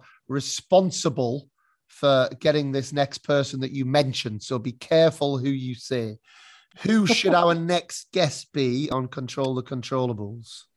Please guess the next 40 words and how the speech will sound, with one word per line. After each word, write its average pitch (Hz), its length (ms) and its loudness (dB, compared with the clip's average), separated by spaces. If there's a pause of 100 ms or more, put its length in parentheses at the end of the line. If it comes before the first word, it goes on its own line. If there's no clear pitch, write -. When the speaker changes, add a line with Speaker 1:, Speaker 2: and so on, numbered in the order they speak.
(1200)
Speaker 2:
Ooh, 214 300 4 (680)
I 214 180 2
think 302 380 -4
you 247 80 2
should 233 240 -8
speak 233 460 0
to, 208 640 2 (1300)
I 196 220 10
have 339 300 6
to - 80 -8
be 262 160 2
responsible 269 720 2
for 175 240 0
it. 202 140 0 (340)
Speaker 1:
This 147 300 0
is, 165 260 0
uh, 156 240 4
this 165 220 0
is 165 180 -2
in, 160 180 -2 (140)
it 160 100 0
was 151 160 0
in 190 120 2
the 185 80 4
small 190 420 6
print 185 260 4
of 151 160 0
the 170 240 -2
email. 147 380 2 (320)
This, 160 160 -2
you've 240 200 2
gotta 180 160 6
Speaker 2:
<laughs> 247 140 4
Speaker 1:
pass, 180 300 -2
you've 160 140 -2
gotta 165 140 2
pass - 340 -2
the 165 120 -4
baton 147 440 0
on 117 240 -2